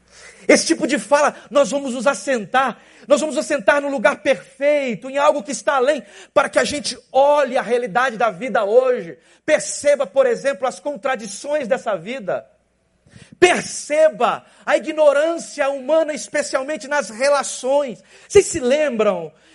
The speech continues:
que o tempo todo Jesus, quando vai falar do futuro, ele costuma usar o, a metáfora da mesa? Lembram disso?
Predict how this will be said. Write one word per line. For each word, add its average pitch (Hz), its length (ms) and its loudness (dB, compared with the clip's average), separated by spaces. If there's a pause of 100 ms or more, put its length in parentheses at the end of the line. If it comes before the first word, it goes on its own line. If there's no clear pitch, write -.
que 311 120 0
o 311 60 0
tempo 349 360 0
todo 277 480 2
Jesus, 240 480 -6
quando 285 220 -8
vai 247 180 -2
falar 247 360 -2
do 226 120 -12
futuro, 269 520 -6 (260)
ele 320 140 2
costuma 320 400 0
usar 277 320 2
o, 285 360 -4 (160)
a 302 100 0
metáfora 302 580 0
da 269 120 0
mesa? 214 800 -2 (1160)
Lembram 247 300 2
disso? 196 560 -10